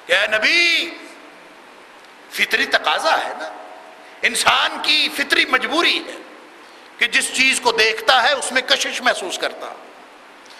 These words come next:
جس پہ نگاہ پڑتی ہے دل کھنچتا چلا جاتا ہے، لمبی لمبی کوٹھیاں دیکھ کر،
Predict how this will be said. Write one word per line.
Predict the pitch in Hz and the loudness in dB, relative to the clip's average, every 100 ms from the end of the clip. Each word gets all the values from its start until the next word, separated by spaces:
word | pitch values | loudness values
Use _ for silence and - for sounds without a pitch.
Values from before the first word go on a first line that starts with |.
| - | -6
جس | - - 294 | 0 0 4
پہ | 311 | 2
نگاہ | 294 247 320 349 - | 4 2 4 2 2
پڑتی | 302 302 320 262 | 0 2 2 2
ہے | 240 302 - - - - - - - - - - - | 2 0 -6 -14 -18 -20 -20 -20 -20 -20 -20 -6 0
دل | 359 349 359 | 2 2 2
کھنچتا | 302 - - - - | 0 -2 2 2 4
چلا | 359 147 | 4 4
جاتا | 185 180 170 | 2 0 -4
ہے، | 147 - - - - - - - - - - - - | -6 -10 -14 -16 -20 -20 -20 -20 -20 -20 -20 -20 -8
لمبی | 233 233 233 | -4 0 2
لمبی | 214 214 208 | 0 0 0
کوٹھیاں | - 220 220 214 | 2 0 0 0
دیکھ | 196 196 180 | 0 -2 -2
کر، | - | -2